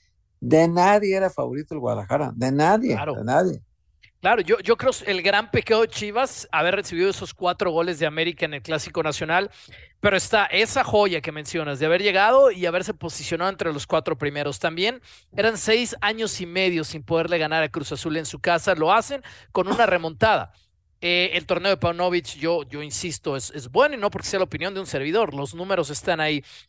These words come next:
Speaker 2: Antes de, de seguir con el tema, vamos a escuchar, o de seguir nosotros con el tema, vamos a escuchar reacciones de hoy del Tuca,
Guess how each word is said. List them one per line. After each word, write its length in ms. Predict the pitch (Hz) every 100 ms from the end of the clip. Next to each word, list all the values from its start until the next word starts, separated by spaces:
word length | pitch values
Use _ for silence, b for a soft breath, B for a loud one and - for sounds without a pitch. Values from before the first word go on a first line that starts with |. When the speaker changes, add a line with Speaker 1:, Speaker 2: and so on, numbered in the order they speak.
| -
Speaker 2:
Antes 400 | 247 262 262 175
de, 180 | 190 170
de 140 | 165
seguir 280 | - 180 208
con 160 | 214 185
el 100 | -
tema, 220 | 247 254
vamos 280 | 202 202 -
a 40 |
escuchar, 420 | - 160 - 214
o 20 |
de 60 | 170
seguir 380 | - 143 196 170
nosotros 720 | 160 151 - 180 175 170 -
con 140 | 156
el 120 | 139
tema, 240 | 117 185 175
vamos 260 | 175 180
a 40 | 180
escuchar 360 | - 170 185
reacciones 460 | 196 156 214 220 196
de 200 | 190 -
hoy 300 | 214 240 254
del 180 | 208 156
Tuca, 420 | - 220 165 185